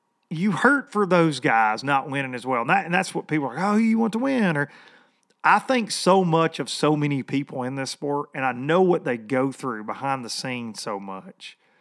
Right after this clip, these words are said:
that it's hard to just pull for one,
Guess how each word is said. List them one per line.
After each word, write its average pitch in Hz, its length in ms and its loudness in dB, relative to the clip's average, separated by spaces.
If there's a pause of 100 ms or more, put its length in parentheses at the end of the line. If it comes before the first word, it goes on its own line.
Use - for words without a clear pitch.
(400)
that 170 160 2
it's 175 120 -6
hard 254 320 4
to 208 60 4
just 165 360 2 (720)
pull 156 240 0
for 139 180 -4
one, 131 640 -2